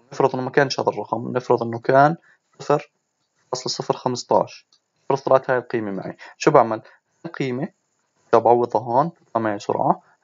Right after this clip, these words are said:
السرعة برجع بطلع الرينولد number، وبروح مودي دياجرام، بطلع معي سرعة جديدة. السرعة الجديدة إذا قريبة من، من الاثنين، حل صح. مش قريبة منها، عيد الحل. كمل كمان مرة. بس أنت دائمًا خذ القاعدة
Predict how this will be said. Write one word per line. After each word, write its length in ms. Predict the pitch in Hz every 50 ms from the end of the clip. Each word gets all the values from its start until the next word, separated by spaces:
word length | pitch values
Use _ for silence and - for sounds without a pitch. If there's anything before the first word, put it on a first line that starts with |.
| _ _ _
السرعة 400 | - - - 131 117 104 101 -
برجع 220 | - 107 - 104
بطلع 280 | 107 - - 113 113 113
الرينولد 340 | 107 107 110 117 110 107 110
number، 240 | 110 123 147 165 - -
وبروح 340 | 127 120 123 127 123 - 123
مودي 180 | 123 120 -
دياجرام، 520 | - 117 117 113 120 127 147 175 233 269 - - - _ _ _ _ _
بطلع 180 | - 151 147
معي 280 | 143 143 139 147 147 151
سرعة 300 | - - 135 117 104 101
جديدة. 260 | 92 - - 92 90
السرعة 260 | - - - 151 147
الجديدة 300 | 139 135 - - - 110
إذا 160 | 107 - 113 -
قريبة 300 | 143 165 156 131 110 101
من، 280 | 107 104 101 101 95 - - _ _ -
من 160 | 120 135 147
الاثنين، 480 | 165 165 165 - 156 151 156 165 185 202
حل 320 | - - 156 147 127 110 -
صح. 240 | - - - - _
مش 160 | _ _ -
قريبة 280 | - - 170 175 180 175
منها، 320 | 180 185 190 196 220 240 - - - - _ _ _ _ -
عيد 120 | 131 120 107
الحل. 260 | 98 - - - - - _ _ _ _ _ _ _ _ - - _ _ _ _ _
كمل 180 | - 139 135 117
كمان 260 | - 123 117 113 107
مرة. 220 | 98 95 - 107
بس 200 | 101 120 139 -
أنت 200 | - 202 190 -
دائمًا 340 | 135 127 139 131 127 123 120
خذ 220 | 120 - 143 143 123
القاعدة 520 | 117 - - 117 113 110 113 147 156